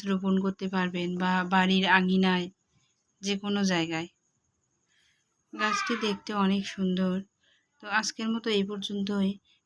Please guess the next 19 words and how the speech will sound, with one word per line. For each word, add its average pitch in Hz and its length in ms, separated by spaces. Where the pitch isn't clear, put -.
ভিডিওটি 202 500
ভালো 190 260
লেগে 196 260
থাকলে 196 360
অবশ্যই 190 440
ভিডিওতে 185 560
একটি 190 260
লাইক 175 340
দিয়ে 185 220
চ্যানেলটি 190 460
সাবস্ক্রাইব 196 600
করে 190 200
দিবেন 180 300
এবং 190 240
শেয়ার 185 340
করে 196 220
দিবেন। 175 340
সবাইকে 190 460
ধন্যবাদ। 185 520